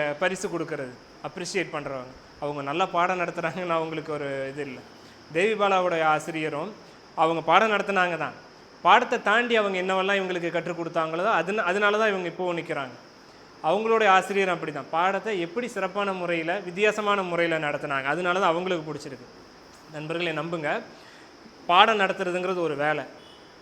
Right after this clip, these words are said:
அரசாங்கம் அவங்களுக்கு சம்பளம் கொடுக்குது. நான் இப்போ இன்ஜினியரிங் ஸ்டூடெண்ட், இன்ஜினியரிங் முடிச்சேன். இன்ஜினியரிங் ஒரு நாலு வருஷம், டிப்ளமோ முடிச்சேன் மூணு வருஷம்.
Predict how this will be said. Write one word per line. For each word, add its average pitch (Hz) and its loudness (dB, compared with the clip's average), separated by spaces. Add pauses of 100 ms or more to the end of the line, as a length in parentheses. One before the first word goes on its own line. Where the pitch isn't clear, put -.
(100)
அரசாங்கம் 180 -2
அவங்களுக்கு 151 -4
சம்பளம் 160 -4
கொடுக்குது. 127 -12 (580)
நான் 185 4
இப்போ 208 0
இன்ஜினியரிங் 165 -4
ஸ்டூடெண்ட், 156 -6
இன்ஜினியரிங் 165 -4
முடிச்சேன். 131 -14 (360)
இன்ஜினியரிங் 180 -2
ஒரு 139 -4
நாலு 147 -2
வருஷம், 147 -6 (360)
டிப்ளமோ 180 -4
முடிச்சேன் 147 -10
மூணு 160 -6
வருஷம். 143 -8